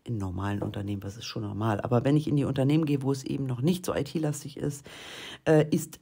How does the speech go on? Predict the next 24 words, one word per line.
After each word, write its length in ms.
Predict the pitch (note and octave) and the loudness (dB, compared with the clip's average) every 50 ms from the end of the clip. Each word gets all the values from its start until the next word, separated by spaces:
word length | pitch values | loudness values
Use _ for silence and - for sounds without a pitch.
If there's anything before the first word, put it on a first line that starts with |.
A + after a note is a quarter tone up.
| _ _ | _ _
iteratives 680 | - G3+ F3+ G3 E3+ D3+ D3+ D3+ - D3+ D3 D3 D3 - | 4 4 4 4 4 2 2 0 -2 -2 -4 -2 -2 0
Lernen 400 | D3 C#3+ C#3 D3+ D#3+ D#3 D3+ D3+ | 2 2 4 4 4 4 2 2
schon 460 | - - C#3+ C#3 C#3 C#3 C#3 C3+ - - - | 0 -2 -4 -2 -2 -2 -2 -4 -4 -6 -8
sehr 500 | - C3 B2+ C3 C#3+ C#3+ C#3 B2+ - - - | -8 -2 4 6 8 8 8 6 2 -2 4
relativ 580 | C3 D3+ D#3+ D3+ C3 C3 - - B2 - - - | 8 10 10 10 10 8 4 -2 -8 -4 0 2
neu 380 | C3 C#3+ D3+ D#3+ E3 F3 F3 E3+ - - - - - - _ - | 4 6 6 6 6 4 2 0 -4 -14 -16 -18 -20 -12 _ 2
und, 460 | D3 C#3+ C#3+ C#3+ C#3 C#3 C#3 - C#3 | 4 4 4 4 4 2 0 -2 -2
ähm, 560 | C3+ C3+ C3 C3 C3 B2+ B2+ B2+ C3 C3 C3 - - _ _ _ _ _ _ _ _ _ _ _ - | 0 0 2 2 2 2 2 0 0 -2 -4 -8 -14 _ _ _ _ _ _ _ _ _ _ _ 4
ja, 240 | C#3+ C#3+ - - - - _ _ _ _ _ - - - _ _ _ _ - | 4 6 6 4 0 -8 _ _ _ _ _ -20 -20 -20 _ _ _ _ 2
da 340 | C#3 C3+ C3+ B2+ B2+ B2 - | 4 6 8 8 6 6 4
wird 360 | - C#3+ C#3+ D3+ D3+ D3+ D#3 - | 4 6 8 8 8 8 6 4
dann 160 | C#3 C#3 C3+ | 4 6 6
mit 240 | C3+ C#3 C3+ - - | 4 2 2 2 4
Bastelmaterial 1160 | D3 D3 D3+ - - - D#3 D3+ C#3+ C#3+ C3+ C3+ C3+ - D3 C3+ C#3+ D3 C3+ B2+ B2+ C3 C3+ | 4 4 4 0 2 6 6 6 8 6 4 4 2 0 0 2 2 4 4 6 6 4 4
hier 200 | D3 C3+ C#3+ - | 2 2 0 0
und 120 | C#3+ C3+ C#3 | 0 2 4
Lego, 500 | D#3+ G3+ G#3 G3+ - F3+ F#3 F#3+ G3 - - | 4 4 4 4 4 4 4 4 2 2 4
ne, 160 | D3+ F#3+ G#3+ | 4 6 6
Lego 400 | F#3 D#3 F3 D#3 D3+ D3 D3+ C#3 | 6 4 4 4 4 2 2 2
haben 100 | C3+ B2+ | 2 2
wir 100 | B2 - | 2 2
auch 100 | F3+ F3+ | 2 2
schon 160 | - E3+ D#3 | 2 0 0
gebaut, 400 | D#3 D3+ - D3 C#3+ D#3 D#3 D#3 | 0 2 4 4 4 4 2 0